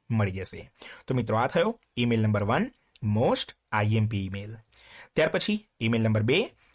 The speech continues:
misspelt of name in આધાર કાર્ડ, રેશન કાર્ડ, ઇલેક્શન કાર્ડ, et cetera. મિત્રો, તમારા આધાર કાર્ડની અંદર, રેશન કાર્ડની અંદર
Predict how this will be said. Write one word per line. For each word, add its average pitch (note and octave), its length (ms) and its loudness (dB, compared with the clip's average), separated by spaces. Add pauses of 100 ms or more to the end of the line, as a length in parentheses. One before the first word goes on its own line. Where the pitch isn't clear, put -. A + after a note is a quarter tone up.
(140)
misspelt C3+ 760 2 (260)
of G3+ 140 2 (120)
name A2 320 2 (260)
in A#2 200 0
આધાર A2 460 0
કાર્ડ, E3+ 360 0 (300)
રેશન A2 460 2
કાર્ડ, A3+ 340 0 (300)
ઇલેક્શન C3 420 2
કાર્ડ, F#3+ 280 2 (160)
et A2+ 80 0
cetera. G#2 380 -2 (560)
મિત્રો, B3 200 0
તમારા A#3 260 2
આધાર C3+ 480 0
કાર્ડની A2+ 360 2
અંદર, G2 280 -6 (300)
રેશન D3 460 2
કાર્ડની A2 320 2
અંદર G2+ 180 -2